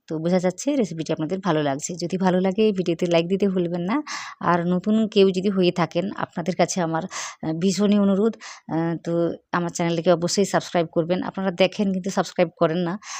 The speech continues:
তো আপনাদের কাছে আমার অনুরোধ আমার চ্যানেলটিকে সাবস্ক্রাইব করবেন আর কমেন্ট করবেন এই রেসিপিটি কেমন হয়েছে।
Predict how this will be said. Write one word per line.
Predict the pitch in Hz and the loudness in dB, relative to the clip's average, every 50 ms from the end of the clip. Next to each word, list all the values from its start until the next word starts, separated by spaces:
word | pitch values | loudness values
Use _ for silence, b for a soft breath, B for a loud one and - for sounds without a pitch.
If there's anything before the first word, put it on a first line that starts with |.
| B B B | B B B
তো | - - 151 | -8 -6 -6
আপনাদের | 160 - 180 175 - 180 | -6 -4 -6 -2 0 0
কাছে | 175 - - | 0 0 0
আমার | 196 190 185 | -2 0 0
অনুরোধ | 180 180 190 185 202 233 233 220 B B B B B B | 2 2 2 2 2 0 0 -4 B B B B B B
আমার | - - 160 170 170 160 | -10 -6 -6 -6 -4 -4
চ্যানেলটিকে | - 175 165 160 170 185 208 | -2 -2 -2 -2 -2 -2 -4
সাবস্ক্রাইব | - 196 160 - - 156 147 147 | -4 -4 -6 -4 -2 -2 -2 -2
করবেন | - 160 160 151 165 180 190 220 226 b b b b b b - - - | 0 0 0 2 4 2 2 2 -2 b b b b b b -14 -10 -6
আর | 175 165 147 147 143 147 147 143 - | -4 -2 -2 -2 -2 -4 -6 -8 -4
কমেন্ট | - - 180 185 208 208 208 | 0 0 2 4 4 2 2
করবেন | - 185 170 170 196 208 208 | 2 0 2 0 -2 -2 -2
এই | 202 185 | -2 -2
রেসিপিটি | 165 165 - - - 170 196 | -2 -4 -6 -6 -6 -4 -2
কেমন | 190 - 165 156 160 165 170 | 0 2 2 2 2 0 0
হয়েছে। | 170 165 165 156 - - | 0 0 -2 -2 -2 -4